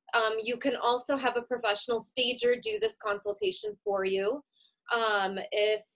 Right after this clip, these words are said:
you're not comfortable with it or you don't feel like you really know how to do this properly, you can always reach out to a stager like Brilliant Staging, and we can do that for you. Um, but one of the first things you need to discuss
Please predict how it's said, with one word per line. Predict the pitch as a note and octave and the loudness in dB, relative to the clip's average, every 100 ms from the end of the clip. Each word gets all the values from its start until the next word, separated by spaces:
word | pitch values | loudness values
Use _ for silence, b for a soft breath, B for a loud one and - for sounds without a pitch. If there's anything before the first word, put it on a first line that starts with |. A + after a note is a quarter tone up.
| A3+ - | -8 -4
you're | A3 A3 G#3+ | 0 0 2
not | G3 - | 0 0
comfortable | A#3+ A3+ A#3 G#3+ | -4 -4 -2 2
with | A3 A3+ | 2 2
it | A3+ A3 G#3+ | 4 6 6
or | G#3 | 6
you | G#3 G#3 | 4 2
don't | G#3 G3 - | 2 0 0
feel | G#3 | 2
like | G3+ G3+ | 2 2
you | G#3+ | 0
really | G3+ G3+ G3+ G#3 | 2 2 0 -2
know | G3+ G3 G3 G3+ G#3 G#3 _ _ _ _ - | 2 4 6 6 4 0 _ _ _ _ 2
how | A3 | 2
to | G#3+ B3 | 2 -2
do | A3 A3 | -2 0
this | A3 A3 - | 0 -2 0
properly, | G3+ G3 A3 G#3+ G#3 G#3 b b _ | 0 2 2 4 2 0 b b _
you | G#3 G3+ | -14 -10
can | A3 | -4
always | G#3+ G#3 | -2 0
reach | G#3+ G#3+ A3 | -2 -2 2
out | G3 G3+ - A#3 | 4 4 2 2
to | G3+ G3 G3 - - | 2 2 -4 -6 -2
a | G#3 G3 G3 | -2 -2 -4
stager | - G3 G3 G#3 A#3+ D4+ | -4 -2 -2 -2 -2 0
like | G#3 G3+ | 0 0
Brilliant | G3 F#3 G#3 G#3+ | -6 -2 -2 -4
Staging, | - G#3+ G3 A3+ C#4+ G4 - | -4 -4 -2 -2 0 -4 2
and | A#3 A3 G#3+ A3 G#3+ | 4 6 4 4 2
we | G#3+ | 2
can | A#3 G3 | 0 0
do | F#3+ | 2
that | G#3 - | 2 0
for | C4 A3+ | 2 4
you. | B3+ F4+ - B B B B B | 4 0 -4 B B B B B
Um, | C4 B3+ | 0 4
but | C4+ C4 B3+ - _ _ _ | 8 10 8 -2 _ _ _
one | B3 D4+ | 4 6
of | G4+ A#4+ | 8 8
the | A4 - _ | 6 4 _
first | C#4+ F4 G4 - D4+ | 6 6 4 0 0
things | C#4 C#4 C4 - | 2 2 0 -2
you | B3+ | 0
need | C4+ C4+ C4+ | 2 2 0
to | C4 | -4
discuss | A#3 - G3+ | -2 0 0